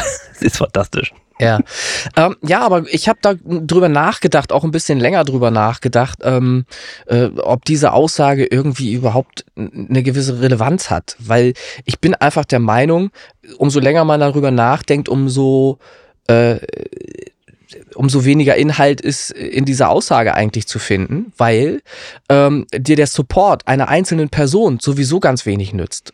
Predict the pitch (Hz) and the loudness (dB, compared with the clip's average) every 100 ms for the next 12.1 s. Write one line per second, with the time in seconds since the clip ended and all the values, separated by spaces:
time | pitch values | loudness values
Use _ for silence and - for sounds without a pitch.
0 | - 131 143 - - - - - 139 170 | -2 0 0 -4 -16 -18 -16 -2 2 2
1 | 165 156 - 135 - 117 104 95 90 143 | 2 2 0 -6 -6 0 2 4 2 2
2 | 175 107 104 104 98 92 90 120 123 - | 2 2 2 2 0 2 2 4 2 0
3 | 110 131 - 90 - - 165 143 165 156 | -2 -2 -4 -6 -8 -2 -2 2 0 2
4 | 185 180 175 202 202 220 196 - 190 202 | 2 2 0 -2 -2 -2 -2 -4 -2 0
5 | 156 - 104 151 196 170 - - - 135 | 0 0 -2 0 0 -2 -4 -12 -4 -2
6 | 185 165 208 208 202 - 185 170 220 202 | 0 0 0 2 0 2 2 2 2 2
7 | 190 160 170 175 - - - - - 113 | 2 0 -2 -4 -12 -20 -20 -18 -12 -12
8 | - - - - - - - 151 127 156 | -12 -16 -20 -20 -18 -12 0 0 4 4
9 | 190 185 147 - 139 127 123 117 113 127 | 4 2 0 0 0 0 0 2 2 2
10 | 165 - 151 131 123 123 127 127 123 - | 2 0 -2 0 2 2 0 -2 -4 -2
11 | 131 113 101 90 - 78 76 - 50 55 | 0 2 0 -2 -8 -8 -8 -10 -14 -16